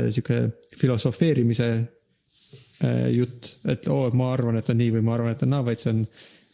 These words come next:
meile käisime ja mõõtsime seal seda jääd ja seal mõõtsime seda vett ja seal mõõtsime õhust olevaid osakesi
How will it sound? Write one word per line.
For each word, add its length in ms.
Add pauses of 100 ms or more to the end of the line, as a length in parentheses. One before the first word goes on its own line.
meile 240
käisime 380
ja 20
mõõtsime 480
seal 240
seda 160
jääd 400
ja 140
seal 180
mõõtsime 400
seda 160
vett 300
ja 80
seal 180
mõõtsime 380
õhust 420
olevaid 400
osakesi 460